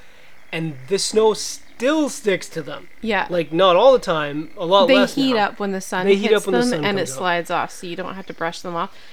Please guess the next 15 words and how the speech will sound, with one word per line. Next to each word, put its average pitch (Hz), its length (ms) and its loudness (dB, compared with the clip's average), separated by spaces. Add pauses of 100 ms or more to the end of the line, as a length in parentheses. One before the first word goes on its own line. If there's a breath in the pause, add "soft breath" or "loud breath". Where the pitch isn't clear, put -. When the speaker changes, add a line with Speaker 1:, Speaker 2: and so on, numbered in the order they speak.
(160 loud breath)
Speaker 2:
But 190 200 -6
having 196 400 -4
them 190 260 -4
always 180 440 -2
Speaker 1:
Yeah. 190 40 -4
Speaker 2:
at - 80 -8
the 175 80 -4
winter 196 380 -6
angle 262 600 -4 (460 loud breath)
is - 160 -6
fine, - 460 -4
Speaker 1:
Yeah. 180 120 -16
Speaker 2:
because 196 420 -4
in 170 220 -4
the 143 80 -8